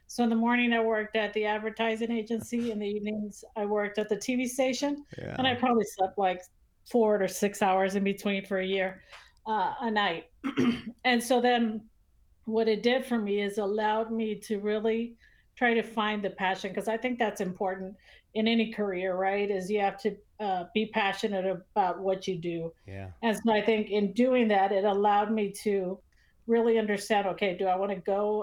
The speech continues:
Speaker 1: and continue on with what I studied and be a movie director, or do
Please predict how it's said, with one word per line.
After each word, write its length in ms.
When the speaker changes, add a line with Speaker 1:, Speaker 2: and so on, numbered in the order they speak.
Speaker 1:
and 100
continue 520
on 240
with 220
what 120
I 120
studied 600
and 160
be 220
a 100
movie 360
director, 560
or 240
do 400